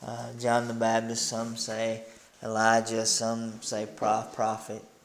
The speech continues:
you know, and so they name off all these. And Jesus says, "But who do you say that I am?" And Peter says, "Thou art the Christ, the Son of the living God."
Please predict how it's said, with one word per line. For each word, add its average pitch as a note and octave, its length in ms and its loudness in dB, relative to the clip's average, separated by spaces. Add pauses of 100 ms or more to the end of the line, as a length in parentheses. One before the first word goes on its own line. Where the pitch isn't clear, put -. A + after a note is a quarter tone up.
(140)
you A2+ 140 -8
know, A2+ 300 -4
and A2 120 -6
so A2+ 140 -2
they A2+ 120 0
name A#2+ 280 0
off A#2 220 2
all A2+ 160 4
these. A#2+ 260 -2 (460)
And A#2 80 -8
Jesus A#2+ 200 4
says, A#2+ 160 4
"But B2 180 -2
who C#3 120 6
do C3 80 2
you F3+ 180 6
say C3 280 8
that A2 180 2
I G2 160 -4
am?" G#2 240 -8 (800)
And C3 180 -4
Peter E3 320 8
says, D3 520 8
"Thou D3+ 280 12
art D#3 240 8
the D#3+ 60 -2
Christ, C3 680 6
the C3+ 80 -4
Son B2+ 320 0
of B2+ 140 -6
the B2+ 80 -6
living A#2+ 340 -6
God." B2+ 400 8